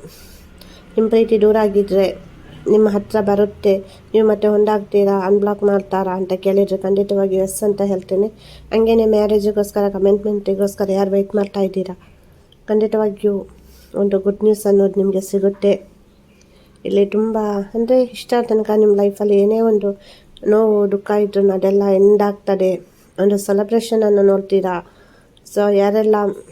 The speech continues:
ಸಂತಾನ ಭಾಗ್ಯಕ್ಕೋಸ್ಕರ ವೇಟ್ ಮಾಡ್ತಾ ಇದ್ದೀರಾ, so, ನಿಮಗೆ ಕೂಡ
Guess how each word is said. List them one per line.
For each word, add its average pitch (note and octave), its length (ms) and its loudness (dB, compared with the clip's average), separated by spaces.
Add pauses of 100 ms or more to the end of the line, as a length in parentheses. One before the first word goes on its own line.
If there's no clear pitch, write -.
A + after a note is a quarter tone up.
(340)
ಸಂತಾನ G#3+ 420 2
ಭಾಗ್ಯಕ್ಕೋಸ್ಕರ G3+ 800 -2
ವೇಟ್ G3+ 260 2
ಮಾಡ್ತಾ G3+ 280 -2
ಇದ್ದೀರಾ, F#3+ 340 2 (320)
so, - 180 -6
ನಿಮಗೆ A#3 260 2
ಕೂಡ A#3+ 160 0